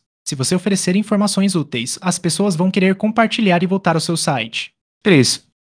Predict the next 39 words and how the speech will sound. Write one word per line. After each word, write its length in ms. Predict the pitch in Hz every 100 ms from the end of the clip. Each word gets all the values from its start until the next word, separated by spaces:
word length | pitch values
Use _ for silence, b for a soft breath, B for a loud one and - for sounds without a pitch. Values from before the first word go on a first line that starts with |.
| _
Links 220 | - 156 175
internos 560 | 180 147 151 156 156 -
e 80 |
externos. 640 | 214 220 - 113 104 - - b b
Adicione 500 | 196 190 202 190 175
links 280 | 160 175 -
que 120 | 220
direcionem 540 | 202 202 190 196 185
para 260 | 196 196 190
outras 360 | 151 156 196 -
páginas 460 | 170 170 175 175
do 100 | 135
seu 160 | 143 180
site 520 | - 175 196 - 175
e 40 | 196
também 300 | 208 180 180
para 220 | 185 170
sites 420 | - 175 190 202
confiáveis. 920 | - 214 - 170 123 107 - - - - _ _ -
Isso 180 | 190 208
mostra 320 | 180 160 151
ao 80 | 127
Google 300 | 127 160 185
que 100 | 165
seu 160 | 165
conteúdo 460 | 160 190 190 170 170
é 40 |
bem 160 | 151 175
conectado. 760 | 190 170 - - 123 107 117 123 _ _ -
Quatro. 340 | 147 135 113 - _ _ _
Imagens 440 | 156 156 190 196
otimizadas. 800 | 170 - 190 160 143 127 120 - -
Use 240 | 175 180
imagens 400 | 175 151 185 220
relevantes 640 | 226 220 165 180 190 175
e 80 | 170
otimize-as 540 | 165 160 190 170 190 -
com 180 | 190
descrições. 880 | 190 190 - 185 - 139 107 - -